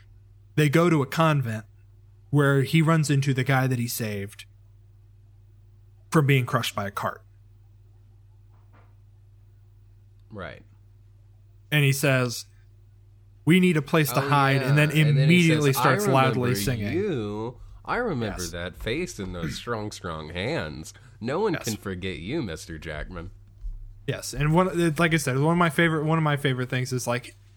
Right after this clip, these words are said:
Speaker 1: Hugh Jackman being like, "We need a place to hide," in hushed tones, and then immediately starts singing very loudly, and the guy's just
Speaker 2: Mm-hmm.
Speaker 1: like,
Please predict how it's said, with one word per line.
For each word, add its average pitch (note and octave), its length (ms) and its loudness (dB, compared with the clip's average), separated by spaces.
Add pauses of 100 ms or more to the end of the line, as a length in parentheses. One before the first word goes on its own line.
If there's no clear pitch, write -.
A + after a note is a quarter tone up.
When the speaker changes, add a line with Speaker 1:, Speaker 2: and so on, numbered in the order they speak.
(160)
Speaker 1:
Hugh D#3 80 4
Jackman C3+ 380 0
being B2+ 160 0
like, B2 200 -2
"We C3 120 0
need C#3+ 160 0
a C#3+ 40 -4
place C#3 260 -2
to C3 60 -6
hide," C3 480 -2 (240)
in D#3 100 4
hushed D3 360 -4
tones, E3+ 300 -2
and E3 140 2
then D3+ 120 2
immediately C3 480 -2
starts C3+ 320 -6
singing C3+ 360 -6 (300)
very C3+ 200 0
loudly, A#2+ 460 -4
and A#2+ 80 -8
the A#2+ 60 -10
guy's B2 220 -2
just - 160 -4
Speaker 2:
Mm-hmm. C3+ 160 0
Speaker 1:
like, - 120 -10